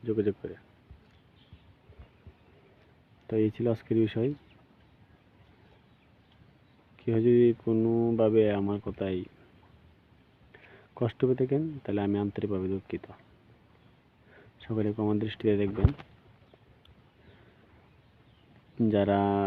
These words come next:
এতক্ষণ আমার ভিডিওটা সম্পূর্ণ দেখছেন, তাদেরকে অসংখ্য ধন্যবাদ। যারা এখনও চ্যানেলটি সাবস্ক্রাইব করেননি, অবশ্যই চ্যানেলটি সাবস্ক্রাইব করে বেল বাটনটি বাজিয়ে দিবেন।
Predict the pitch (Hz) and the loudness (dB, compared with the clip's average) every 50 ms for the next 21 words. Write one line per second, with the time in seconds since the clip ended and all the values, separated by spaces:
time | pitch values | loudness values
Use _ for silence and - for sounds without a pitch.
0 | 95 98 98 - 107 101 - - 104 101 101 101 101 98 101 107 104 104 110 104 | -2 -4 -4 -4 -6 -6 -4 -2 0 0 0 0 0 0 0 0 0 2 0 0
1 | 101 101 - 98 95 95 98 92 - - - - - - - - 104 101 98 101 | 0 -2 -6 -6 -6 -6 -6 -8 -10 -14 -18 -20 -20 -18 -14 -10 -8 -8 -6 -6
2 | 104 104 104 104 101 98 101 92 - - 101 98 101 - 98 95 101 98 101 - | -6 -4 -4 -4 -4 -4 -6 -6 -8 -8 -8 -8 -8 -8 -8 -10 -10 -10 -10 -6
3 | - 104 101 101 98 95 - 98 98 101 101 101 101 101 101 104 104 110 113 120 | -6 -4 -4 -4 -6 -8 -8 -8 -6 -6 -4 -4 -4 -4 -4 -4 -4 -6 -8 -10
4 | - - - - _ - - - - _ _ _ _ - - - _ - - - | -12 -16 -20 -20 _ -20 -20 -20 -20 _ _ _ _ -20 -20 -20 _ -20 -20 -20
5 | - - - - - - _ _ _ _ _ _ - 123 113 110 107 104 98 - | -20 -20 -20 -20 -20 -20 _ _ _ _ _ _ -6 -4 -2 0 0 -2 -2 0
6 | 117 117 120 117 - 120 120 120 117 117 113 - 120 117 - - - - 113 104 | 0 0 0 2 0 0 0 0 0 -2 -4 -4 -6 -6 -6 -8 -10 -8 -8 -8
7 | - - 110 107 107 104 113 120 127 139 143 135 - - - - - 107 110 107 | -6 -4 -4 -4 -2 -2 0 0 0 -2 -4 -6 -12 -18 -16 -10 -6 -6 -4 -4
8 | - 117 110 110 - 110 110 107 107 104 - 113 107 - - 107 104 101 - 107 | -2 -2 -2 -2 -2 -2 -2 -2 -4 -4 -6 -6 -6 -6 -6 -8 -8 -6 -6 -4
9 | 104 104 101 101 101 98 107 107 110 107 110 117 107 110 110 113 113 110 113 107 | -2 -2 -2 -2 -2 -2 -2 -2 -2 -4 -4 -4 -2 0 0 0 0 0 0 0
10 | 110 120 | 0 -2